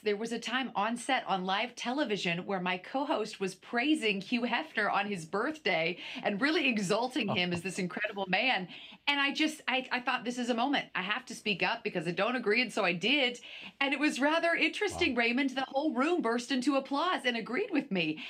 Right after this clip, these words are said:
Speaker 1: And I thought, "I think there's more people out there. I think there's an audience that isn't being served, that's religious, that's family friendly, that's
Speaker 2: Mm-hmm.
Speaker 1: people of values and faith." That was the beginning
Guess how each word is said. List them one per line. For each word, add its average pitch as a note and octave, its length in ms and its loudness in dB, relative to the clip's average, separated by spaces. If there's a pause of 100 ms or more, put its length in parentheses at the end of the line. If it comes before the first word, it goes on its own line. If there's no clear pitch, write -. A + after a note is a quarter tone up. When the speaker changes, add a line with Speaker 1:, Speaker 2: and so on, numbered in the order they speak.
(140)
Speaker 1:
And C4 100 0
I C4+ 120 0
thought, C#4 280 0 (240)
"I A#4 320 -2
think - 220 -10
there's D#4+ 200 -2
more C4 200 0
people A#3 400 -4
out A#3+ 260 -4
there. D#3+ 320 0 (160)
I G#3+ 60 2
think C#4 180 -4
there's D4+ 140 0
an G#3 100 -2
audience G#3+ 400 0
that F3+ 140 -2
isn't F3+ 240 -2
being F3 180 0
served, F#3+ 540 -2
that's D#3+ 260 -6
religious, F#3 540 -2
that's D#3+ 200 -6
family F#3 300 -2
friendly, G3 440 -2
that's F3 180 -4
Speaker 2:
Mm-hmm. G3 80 -4
Speaker 1:
people F3+ 260 -8
of - 80 -12
values F#3+ 420 -2
and E3 120 -4
faith." G3+ 260 0 (300)
That A3+ 280 0
was D4+ 160 0
the C4+ 100 0
beginning F#3 600 2